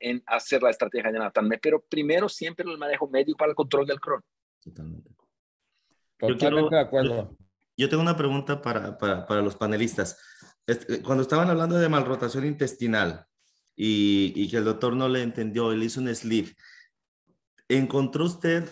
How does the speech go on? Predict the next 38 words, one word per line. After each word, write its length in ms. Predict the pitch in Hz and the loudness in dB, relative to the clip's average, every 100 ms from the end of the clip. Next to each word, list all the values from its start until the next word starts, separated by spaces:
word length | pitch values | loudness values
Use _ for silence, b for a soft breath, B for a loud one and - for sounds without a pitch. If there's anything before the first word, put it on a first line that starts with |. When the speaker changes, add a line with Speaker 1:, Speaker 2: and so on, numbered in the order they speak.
| - | -8
Speaker 2:
alguna 500 | 120 123 120 147 156 | -4 -2 0 -2 -2
condición 480 | 151 135 113 135 135 | -2 -2 -2 -4 -4
en 60 | 131 | -6
ese 160 | 131 | -6
paciente 720 | 139 117 - 120 113 131 127 - | -6 -6 -2 -2 0 0 0 -2
para 280 | 113 101 - | -2 -2 -2
poder 160 | 110 | -2
ofrecerle 460 | 117 117 113 113 117 | -2 -2 -4 -2 -2
un 100 | 113 | 0
bypass 340 | 113 117 117 | 0 0 -4
gástrico, 420 | 110 110 - - | -2 -4 -6 -6
una 120 | 113 117 | -4 -2
sola 200 | 117 117 | 0 0
anastomosis? 760 | 113 - 104 117 - 175 - | -2 -2 -2 -2 -2 -4 -6
Y 140 | - 110 | -6 -4
es 100 | 107 | -2
pregunta 300 | 123 117 127 | -2 -2 0
para 140 | 110 | 0
usted 380 | 104 139 151 - | 0 2 2 0
y 220 | - 104 - | -6 -8 -2
para 320 | 95 87 87 | 0 0 -2
todos 140 | 101 | -2
los 120 | 107 | -2
demás. 300 | 98 101 98 - | -2 -4 -4 -4
¿Qué 80 | |
opinan 320 | 120 135 135 131 | -4 -2 -2 -2
de 80 | |
un 100 | 131 | 0
bypass 400 | 135 135 135 127 | 2 0 2 0
gástrico, 320 | 120 127 135 - | 0 -2 -4 -6
una 160 | 120 131 | -4 -2
anastomosis 640 | 127 117 113 117 123 135 | -2 -2 -2 -2 -4 -6
en 120 | 127 113 | -6 -6
un 100 | 110 | -2
paciente 360 | 117 113 113 | -2 -2 -4
con 100 | 107 | -4
malrotación 540 | 101 101 95 98 107 107 | -2 0 0 -4 -4 -4
intestinal? 520 | 95 98 101 113 - | -4 -6 0 0 0